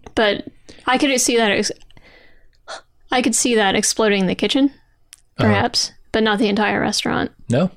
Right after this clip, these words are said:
Speaker 1: It's a little, it's a little shaky to me. Also, it was a chicken, not a turkey.
Speaker 2: Oh,
Speaker 1: I wanna
Speaker 2: yeah.
Speaker 1: hear about
Speaker 2: Well,
Speaker 1: it.
Speaker 2: I was thinking of
Speaker 1: And
Speaker 2: turkey
Speaker 1: also,
Speaker 2: frying.
Speaker 1: he
Speaker 2: Yes, you're
Speaker 1: had
Speaker 2: right.
Speaker 1: I thought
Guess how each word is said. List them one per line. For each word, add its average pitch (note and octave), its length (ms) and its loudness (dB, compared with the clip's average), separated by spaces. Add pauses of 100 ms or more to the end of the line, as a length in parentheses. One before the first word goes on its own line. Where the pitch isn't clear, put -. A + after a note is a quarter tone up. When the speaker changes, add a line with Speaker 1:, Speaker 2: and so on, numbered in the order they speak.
Speaker 1:
It's - 400 0
a B3 80 2
little, C4+ 500 2 (220)
it's C4+ 140 -2
a D4+ 60 2
little D#4 200 4
shaky B3 320 0
to A#3 100 2
me. A3 180 2
Also, A3+ 340 2
it G#3 100 2
was G3+ 160 0
a B3+ 60 0
chicken, G3 420 -2
not F#3+ 140 0
a G#3+ 40 0
turkey. G#3 380 0 (600)
Speaker 2:
Oh, F3+ 380 4
Speaker 1:
I G#3 100 2
wanna E3+ 140 6
Speaker 2:
yeah. A3+ 100 6 (100)
Speaker 1:
hear E3 80 4
about G3 220 4
Speaker 2:
Well, G#3+ 80 4
Speaker 1:
it. - 80 -2
Speaker 2:
I D3 80 4
was C3+ 120 2
thinking B2+ 260 2
of G#2+ 100 2
Speaker 1:
And - 80 -8
Speaker 2:
turkey C#4+ 160 4
Speaker 1:
also, D4 280 2
Speaker 2:
frying. C4 280 4
Speaker 1:
he B3+ 80 6
Speaker 2:
Yes, C4+ 220 4
you're B3+ 80 4
Speaker 1:
had - 20 6
Speaker 2:
right. G#3 220 0 (2000)
Speaker 1:
I G#3+ 100 0
thought A#3+ 440 2